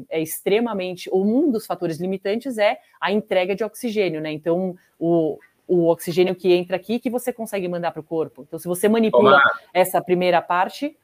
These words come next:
Speaker 1: faz muita influência no resto do clu-, do corpo.
Speaker 2: Tem uma técnica respiratória que o time ensinou pra eu, pra eu
Speaker 1: Sim.
Speaker 2: utilizar entre os rounds, né? E no
Speaker 1: É.
Speaker 2: começo,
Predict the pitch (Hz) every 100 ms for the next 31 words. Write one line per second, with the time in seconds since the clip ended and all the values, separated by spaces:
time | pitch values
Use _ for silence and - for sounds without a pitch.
0 | _ _ - 175 160 190 277 254 185 170
1 | 156 160 160 156 156 156 151 156 - 151
2 | 156 156 139 143 143 135 135 139 139 135
3 | 135 - 135 120 - 117 117 - 113 104
4 | - 113 110 110 110 107 101 110 143 147
5 | - 107 107 104 - 110 107 - 113 107
6 | 104 113 123 139 113 104 104 95 - -
7 | _ 95 92 95 - - 92 95 95 95
8 | 95 170 165 117 104 123